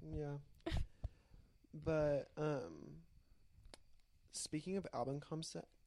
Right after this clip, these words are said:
Speaker 1: album
Speaker 2: <laughs>
Speaker 1: concepts, um, I, so I'm, like, I'm in the process of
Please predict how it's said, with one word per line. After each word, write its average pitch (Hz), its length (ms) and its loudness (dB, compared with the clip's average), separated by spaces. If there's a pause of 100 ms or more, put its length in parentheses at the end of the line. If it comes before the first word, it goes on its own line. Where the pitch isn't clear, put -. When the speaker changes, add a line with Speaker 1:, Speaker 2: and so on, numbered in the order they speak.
(260)
Speaker 1:
album 160 800 10
Speaker 2:
<laughs> - 100 -20
Speaker 1:
concepts, - 1300 6 (760)
um, 143 680 4 (1300)
I, 151 840 6 (100)
so - 240 4
I'm, 160 100 6
like, 156 240 4 (1040)
I'm 170 140 4 (200)
in 170 260 4
the 208 100 4
process - 1300 2 (960)
of 160 500 6